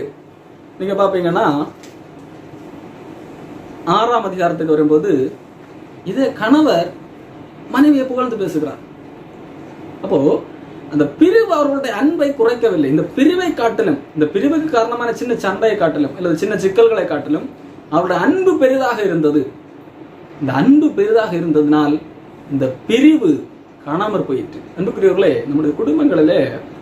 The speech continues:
அன்பு மேலோங்கி இருக்கும் என்று சொன்னால் குடும்பத்தில் இருக்கிற சின்ன சின்ன சண்டைகளை எல்லாம் நாம் என்ன செய்து விடுவோம்? அகற்றி விடுவோம். அவைகளெல்லாம் காணாமல் போகும். ஆகவே அன்புக்கு முக்கியத்துவம் கொடு-, ஒருவர் ஒருவர்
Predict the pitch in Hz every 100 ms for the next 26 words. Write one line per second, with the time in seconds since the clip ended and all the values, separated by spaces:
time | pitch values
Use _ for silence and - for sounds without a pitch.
0 | - - - 147 254 339 330 226 226 262
1 | 220 196 - 165 151 143 151 165 131 -
2 | - - - - 185 180 170 170 160 156
3 | 180 196 190 165 151 160 170 151 143 165
4 | 196 294 - - - - - - 143 156
5 | 175 151 127 120 110 - - - - -
6 | - - 139 151 175 139 101 - 131 156
7 | - - - - - - - - 147 170
8 | 180 226 262 226 262 294 285 262 156 135
9 | - - - - - - - - - -
10 | - - - - - - 147 143 139 -
11 | - - 240 262 269 277 220 - 196 160
12 | 135 135 214 294 294 285 269